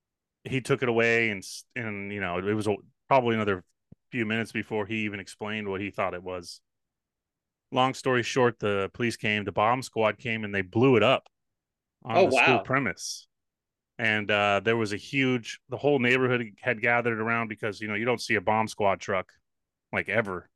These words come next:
Speaker 1: you know. I
Speaker 2: Mm.
Speaker 1: grew up out in the suburbs of Portland. And so the whole neighborhood knew what was going on. And I was in the newspaper.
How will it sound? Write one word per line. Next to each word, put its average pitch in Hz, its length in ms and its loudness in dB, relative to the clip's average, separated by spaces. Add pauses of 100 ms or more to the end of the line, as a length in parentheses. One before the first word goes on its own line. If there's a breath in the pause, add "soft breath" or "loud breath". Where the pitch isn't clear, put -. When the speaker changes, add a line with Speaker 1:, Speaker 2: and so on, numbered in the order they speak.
Speaker 1:
you 110 100 -2
know. 95 220 -2
I 104 140 2
Speaker 2:
Mm. - 40 -6
Speaker 1:
grew 113 120 2
up 101 120 0
out 98 200 2
in 95 60 -10
the 95 60 -14
suburbs 95 600 -6 (300)
of 110 180 -4
Portland. 101 440 -2 (1040)
And 110 360 -2
so 120 120 -2
the 104 120 2
whole 131 180 4
neighborhood 104 500 0 (440)
knew 113 180 0
what 101 120 0
was 90 120 -8
going 101 260 -4
on. 95 280 -6 (420)
And 104 120 2
I 98 120 6
was 98 220 -2
in 127 100 0
the 104 80 0
newspaper. 117 720 0